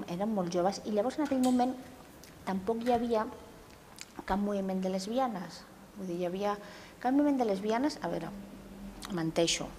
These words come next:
hi havien hagut diversos grups de lesbianes, però de, un, un moviment de lesbianes amb aquesta capacitat organitzativa no hi havia, no hi havia estat. Per què tenia aquesta capacitat organitzativa? Pues bàsicament perquè estava molt vinculat al moviment feminista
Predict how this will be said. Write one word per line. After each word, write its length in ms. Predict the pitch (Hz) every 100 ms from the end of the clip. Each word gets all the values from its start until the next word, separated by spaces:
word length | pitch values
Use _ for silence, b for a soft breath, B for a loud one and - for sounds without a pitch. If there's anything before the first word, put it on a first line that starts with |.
| - - -
hi 80 | 175
havien 220 | 175 190 190
hagut 160 | 190
diversos 320 | 202 180 202
grups 220 | 185 170 196
de 60 |
lesbianes, 560 | 180 165 175 170 170 165
però 140 | 175 175
de, 100 | 180 202
un, 300 | 202 220 226 - -
un 140 | 220 226 226 226
moviment 300 | 226 220 220
de 60 | 220
lesbianes 320 | 196 175 180 B B B
amb 80 | 196 175
aquesta 180 | 202 220
capacitat 380 | 208 214 208 202
organitzativa 580 | 190 190 185 180 180 214
no 120 | 233
hi 80 | 208
havia, 260 | 170 170 160 156 151 -
no 160 | 190 185
hi 80 |
havia 240 | 175 170 165
estat. 380 | - 240 285 - B B B B B B B -
Per 100 | 196
què 120 | 190 233
tenia 160 | 254 240
aquesta 160 | -
capacitat 380 | 220 208 214 208 214
organitzativa? 580 | 208 208 247 254 233 -
Pues 140 | - 175
bàsicament 400 | 175 190 180 190
perquè 220 | 202 185
estava 180 | 185 180
molt 240 | 180 190
vinculat 320 | 202 208 175 185
al 80 |
moviment 320 | 202 185 170 170
feminista 560 | 202 165 170 - 190